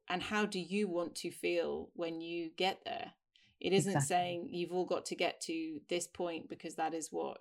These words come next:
Speaker 1: success looks like. And, um, but, you know,
Speaker 2: Exactly.
Speaker 1: it is, it is
Speaker 2: Exactly.
Speaker 1: really fascinating how, um, how coaching can, um, you know,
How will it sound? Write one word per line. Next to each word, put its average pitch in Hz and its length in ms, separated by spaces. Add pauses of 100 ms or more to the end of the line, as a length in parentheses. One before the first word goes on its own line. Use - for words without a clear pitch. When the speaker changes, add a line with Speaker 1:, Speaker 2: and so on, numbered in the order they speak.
Speaker 1:
success - 800
looks 214 280
like. - 300
And, 160 260
um, 156 260 (440)
but, 180 180
you 226 80
know, 214 80
Speaker 2:
Exactly. 233 380
Speaker 1:
it 202 80
is, 208 340 (120)
it 190 120
is 427 180
Speaker 2:
Exactly. 190 220
Speaker 1:
really 220 240
fascinating 175 880
how, 170 380
um, 170 460 (160)
how 185 180
coaching 175 640 (340)
can, 170 440 (100)
um, 165 480 (400)
you 208 160
know, 170 160